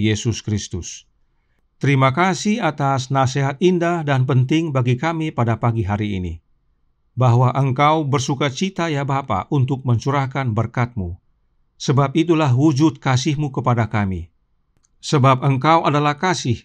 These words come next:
dan Engkau mewujudkan kasih-Mu dengan mengaruniakan Anak-Mu yang tunggal kepada kami. Bukan karena kami layak, tetapi karena kami tidak layak.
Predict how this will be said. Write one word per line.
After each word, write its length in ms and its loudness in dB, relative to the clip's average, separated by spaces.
dan 240 0
Engkau 400 0
mewujudkan 640 0
kasih-Mu 640 0
dengan 320 4
mengaruniakan 800 0
Anak-Mu 560 -2
yang 160 0
tunggal 480 2
kepada 400 0
kami. 400 -4
Bukan 480 4
karena 320 0
kami 320 -2
layak, 400 -2
tetapi 340 2
karena 300 -2
kami 400 -2
tidak 320 2
layak. 400 -2